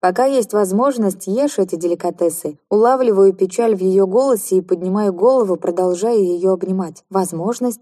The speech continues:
Что-то случилось? Из-за меня тебя снимут с поста?» испуганно шепчу я. «Нет, мой пост принадлежит мне. Никто и никогда не заберёт у меня его.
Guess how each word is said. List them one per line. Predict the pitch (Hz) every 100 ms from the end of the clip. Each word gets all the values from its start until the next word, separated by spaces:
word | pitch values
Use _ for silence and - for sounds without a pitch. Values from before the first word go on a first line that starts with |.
| _
Что-то | - 247 214
случилось? | 208 202 - 302 208 - _ _
Из-за | 196 185
меня | 202 214 269
тебя | 277 208 208
снимут | 220 247 233
с | -
поста?» | 202 190 247 285 - _ _
испуганно | 175 165 185 180 175
шепчу | 165 165 - 170
я. | 165 147 _ 208
«Нет, | 208 165 -
мой | 175 185
пост | 180 247 294
принадлежит | - 196 175 165 170 240 190
мне. | 170 151 151 _ _
Никто | 190 202 - 254
и |
никогда | 254 233 214 185 196
не | 247 247
заберёт | 190 180 190 247 277
у |
меня | 190 180 175
его. | 165 151 151